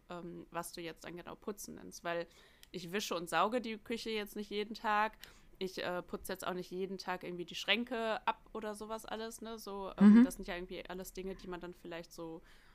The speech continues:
Speaker 1: entweder einmal die Woche oder vielleicht irgendwie so alle Schränke abputzen macht man vielleicht auch nur einmal im Monat. Also je nachdem... Ähm,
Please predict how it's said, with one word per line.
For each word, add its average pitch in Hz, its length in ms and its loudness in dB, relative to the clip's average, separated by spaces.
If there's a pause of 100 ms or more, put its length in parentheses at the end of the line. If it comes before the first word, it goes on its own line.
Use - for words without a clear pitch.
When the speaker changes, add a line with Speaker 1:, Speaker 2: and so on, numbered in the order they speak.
(160)
Speaker 1:
entweder 185 400 -2
einmal 170 260 0
die 165 120 -8
Woche 226 380 4
oder 175 200 0
vielleicht 165 360 -6
irgendwie 170 180 -8
so 165 220 -4
alle 170 160 0
Schränke 180 340 -2
abputzen 170 380 -8
macht - 160 -10
man 170 80 -8
vielleicht - 260 -4
auch 175 100 -4
nur 180 100 2
einmal 202 260 6
im 165 80 -2
Monat. 214 360 8
Also 180 160 0
je 190 140 2
nachdem... 196 500 4
Ähm, 175 300 -2